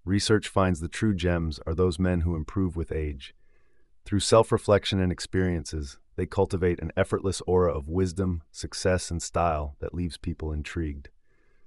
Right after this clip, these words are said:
So ladies and gents, don't rule out an older companion just yet. An intriguing silver fox may be a much tastier choice. Thank you all for tuning in.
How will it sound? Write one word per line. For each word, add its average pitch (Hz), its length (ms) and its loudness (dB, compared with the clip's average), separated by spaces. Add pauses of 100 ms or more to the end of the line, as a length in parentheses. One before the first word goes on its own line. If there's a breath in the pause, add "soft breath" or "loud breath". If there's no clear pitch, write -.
(160)
So - 140 -4
ladies 104 320 6
and 95 100 4
gents, 95 260 4
don't 110 260 4
rule 101 200 6
out 92 180 8
an 85 100 -2
older 90 240 2
companion 87 540 0
just 80 300 -2
yet. 85 240 -2 (720)
An 87 100 0
intriguing 110 500 4
silver 90 360 2
fox - 500 -2
may 80 100 -2
be 76 140 -4
a 80 60 -2
much 82 320 -4
tastier 87 400 -6
choice. - 500 -12 (680)
Thank 120 200 6
you 113 140 8
all 110 100 12
for 101 160 0
tuning 104 360 2
in. 87 280 0